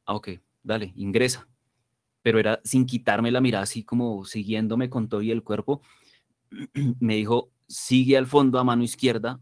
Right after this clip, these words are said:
allá queda el contador". Pero iba siempre detrás mío. La casa por dentro,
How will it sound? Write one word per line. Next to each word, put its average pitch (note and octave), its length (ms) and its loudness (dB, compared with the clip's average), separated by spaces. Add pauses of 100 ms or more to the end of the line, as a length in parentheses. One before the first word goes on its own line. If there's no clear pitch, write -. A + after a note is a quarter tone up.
allá G2 300 -6
queda G2+ 240 -6
el F#2+ 120 -10
contador". F#2 440 -6 (160)
Pero A2 140 0
iba A2+ 180 2
siempre C3 300 0
detrás A2 300 -2
mío. G#2 220 -6 (440)
La A#2 200 -2
casa C3+ 280 0
por D3 180 2
dentro, C#3 480 0